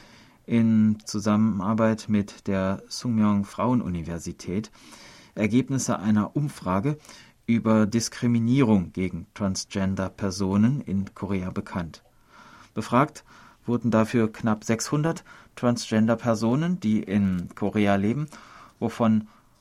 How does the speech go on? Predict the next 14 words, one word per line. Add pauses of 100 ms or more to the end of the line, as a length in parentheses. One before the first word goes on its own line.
fünfundachtzig
Prozent
bestätigten, (560)
dass
sie
in
den
letzten
zwölf
Monaten (340)
durch (140)
ihre (220)
Geschlechtsidentität
Diskriminierung